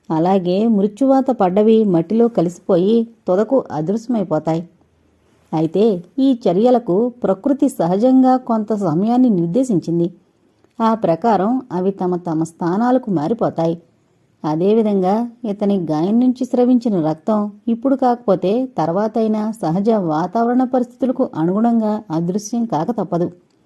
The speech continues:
ఆ ప్రక్రియను నేను మరింత వేగవంతం చేశానంతే. ఇదంతా ఎందుకు చెబుతున్నానంటే, యోగాభ్యాసం ద్వారా చేసే ఏ పనైనా మాయ కాదు, మంత్రం కాదు. అది సృష్టిలో జరిగేదే. కాబట్టి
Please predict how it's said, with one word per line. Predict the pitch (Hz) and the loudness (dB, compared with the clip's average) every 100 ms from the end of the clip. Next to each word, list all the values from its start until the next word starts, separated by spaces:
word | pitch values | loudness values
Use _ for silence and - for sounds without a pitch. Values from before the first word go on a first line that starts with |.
| _ _ _ _ _ _ | _ _ _ _ _ _
ఆ | 202 202 | -2 -2
ప్రక్రియను | 208 180 165 226 233 180 202 | 0 -2 0 2 2 2 2
నేను | 247 233 220 | 0 2 2
మరింత | 165 185 226 233 | 0 0 -2 0
వేగవంతం | 170 151 165 202 233 247 269 214 | -2 -2 -2 0 -2 0 0 0
చేశానంతే. | 165 185 165 160 170 170 - _ _ _ _ _ _ _ _ | -2 0 0 0 0 -2 -10 _ _ _ _ _ _ _ _
ఇదంతా | 214 180 165 170 214 | -2 0 -2 0 0
ఎందుకు | 226 170 185 214 202 | 2 0 0 -2 -2
చెబుతున్నానంటే, | 165 170 214 214 180 175 208 214 - _ _ _ _ | -4 -2 -2 0 0 2 0 0 -6 _ _ _ _
యోగాభ్యాసం | 170 180 202 247 240 262 254 262 254 | -2 0 2 2 2 2 2 2 2
ద్వారా | 247 247 247 | 4 4 2
చేసే | 240 240 233 | 2 0 4
ఏ | 240 226 190 | 4 4 4
పనైనా | 196 170 165 202 175 185 | 2 2 2 2 2 2
మాయ | 233 165 160 202 | 2 2 0 0
కాదు, | 214 202 196 202 202 | -2 0 0 0 -2
మంత్రం | 170 151 151 240 | -2 -2 -2 -2
కాదు. | 190 151 170 170 _ _ _ _ _ _ | -2 -2 -2 -6 _ _ _ _ _ _
అది | 180 147 175 240 | -2 0 0 -2
సృష్టిలో | - 190 - 220 214 | -4 -8 -2 2 2
జరిగేదే. | 170 156 160 196 190 185 - _ _ _ _ 196 | 2 0 2 4 4 0 -12 _ _ _ _ -2
కాబట్టి | 170 160 156 220 208 | 0 0 0 0 0